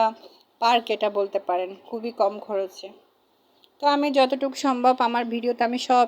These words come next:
কিছু দেখানোর চেষ্টা করছি একদম কম খরচে। যেহেতু এখন ঈদ, তাই একটু রাইডগুলো মানে একটু বেশি নিচ্ছে, যেটা পঞ্চাশ সেটা একশো, আবার একশোর উপরে কোনো রাইড নাই। আর যেটা তিরিশ সেটা পঞ্চাশ। তবে নরমালি গেলে আপনি একশোরটা পঞ্চাশ দিয়ে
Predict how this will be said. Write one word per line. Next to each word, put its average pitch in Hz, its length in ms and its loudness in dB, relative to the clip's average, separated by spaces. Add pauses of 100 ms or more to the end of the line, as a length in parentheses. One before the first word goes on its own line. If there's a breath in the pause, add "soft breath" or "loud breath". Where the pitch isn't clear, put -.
কিছু 254 220 -8
দেখানোর 233 360 -2
চেষ্টা 247 360 -6
করছি 233 360 -8
একদম 233 360 0
কম 226 260 2
খরচে। 240 340 -2
যেহেতু 233 340 0
এখন 240 240 -2
ঈদ, 262 140 -2 (120)
তাই 226 200 2
একটু 240 220 -6 (520 loud breath)
রাইডগুলো 233 480 2 (120)
মানে 240 180 -4
একটু 233 240 -4
বেশি 233 260 0
নিচ্ছে, 240 320 -4
যেটা 226 220 -2
পঞ্চাশ 233 380 -4
সেটা 226 260 -2
একশো, - 300 -2
আবার 226 160 4
একশোর 233 300 0
উপরে 233 240 0
কোনো 220 240 -6
রাইড 202 300 0
নাই। 214 220 -2 (480 loud breath)
আর 220 100 0
যেটা 220 220 -2
তিরিশ 233 340 -4
সেটা 233 280 0
পঞ্চাশ। 208 340 -4
তবে 233 160 -2
নরমালি 240 420 0
গেলে 285 200 2
আপনি 233 300 2 (160)
একশোরটা 262 460 -2
পঞ্চাশ 262 400 -2
দিয়ে 277 200 2